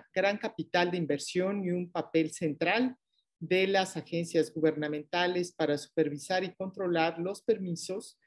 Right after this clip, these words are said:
las licencias, los contratos de extracción,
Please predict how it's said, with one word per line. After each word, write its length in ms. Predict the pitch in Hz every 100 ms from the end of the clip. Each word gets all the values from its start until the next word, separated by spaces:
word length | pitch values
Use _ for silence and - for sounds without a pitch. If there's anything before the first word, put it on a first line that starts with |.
| _ _
las 240 | 185 208 220
licencias, 880 | 214 - 170 165 - 185 220 - -
los 320 | 165 190 208
contratos 640 | 233 208 185 165 - 165 151
de 60 |
extracción, 760 | 139 - 135 - 165 160 196